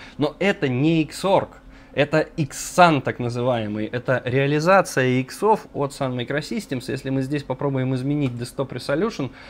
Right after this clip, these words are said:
то получим ошибку, что этот X-сервер не поддерживает расширение X-Render,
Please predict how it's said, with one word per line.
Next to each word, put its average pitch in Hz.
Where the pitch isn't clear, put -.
то -
получим 151
ошибку, 196
что -
этот 135
X-сервер 156
не 139
поддерживает 151
расширение 123
X-Render, 127